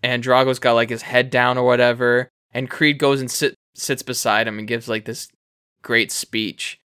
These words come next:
I can't remember the speech 'cause obviously it's a deleted scene, but it's, like, a good scene. And then that brings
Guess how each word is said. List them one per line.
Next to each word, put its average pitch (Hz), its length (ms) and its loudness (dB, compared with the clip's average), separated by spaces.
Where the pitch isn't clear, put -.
I 120 80 -4
can't 139 220 2
remember 117 240 -4
the 104 40 -8
speech - 380 -6
'cause 107 180 -8
obviously 107 340 -4
it's 95 120 -10
a - 40 -20
deleted 95 280 -8
scene, 87 380 -12
but 127 100 2
it's, - 140 -6
like, 139 160 2
a 131 60 -6
good 139 240 0
scene. 139 320 -4
And 110 160 -6
then 110 320 -4
that 127 180 2
brings 127 580 -4